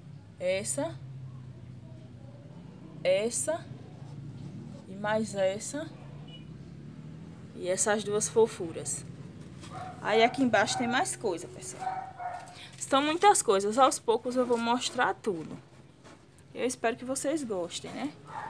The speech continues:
Tem o castelinho, aqueles outros dois eu não sei o nome. Esse outro aqui tá bem fofinho. Esse. Esse é o meu cacto pepino. Aqui a folhinha, pessoal. Tá linda.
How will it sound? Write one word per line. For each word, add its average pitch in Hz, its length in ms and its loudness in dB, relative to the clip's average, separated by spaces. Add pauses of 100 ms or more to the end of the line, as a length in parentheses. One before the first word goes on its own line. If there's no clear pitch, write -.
(540)
Tem 226 280 -2
o 226 60 -4
castelinho, 247 760 2
aqueles 233 320 0
outros 220 300 0
dois 208 240 0
eu 214 80 0
não 202 120 -4
sei 208 240 2
o 220 60 0
nome. 220 560 -2 (920)
Esse 208 260 -2
outro 214 180 -2
aqui 214 140 -4
tá 208 160 0
bem 202 160 -2
fofinho. 214 880 -4 (920)
Esse. 220 680 0 (1500)
Esse 247 340 10
é 247 80 8
o 240 40 4
meu 240 260 8
cacto 226 960 6
pepino. 196 580 6 (840)
Aqui 196 240 -4
a 196 80 4
folhinha, 196 440 -2
pessoal. 175 380 -6
Tá 226 300 4
linda. 180 420 -2